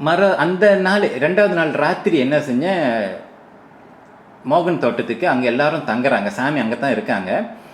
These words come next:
அங்க எல்லாரும் தங்குறாங்க. So, நான் வந்து ஒரு பதினொன்னு, பன்னெண்டு போல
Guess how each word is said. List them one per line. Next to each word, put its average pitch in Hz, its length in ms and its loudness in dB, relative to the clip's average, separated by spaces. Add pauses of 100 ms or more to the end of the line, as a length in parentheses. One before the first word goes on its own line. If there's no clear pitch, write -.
(480)
அங்க 151 200 2
எல்லாரும் 165 440 2
தங்குறாங்க. 123 540 0
So, 180 200 -10
நான் 156 300 0
வந்து 156 260 0
ஒரு 147 120 2
பதினொன்னு, 143 480 0
பன்னெண்டு 131 440 0
போல 156 320 2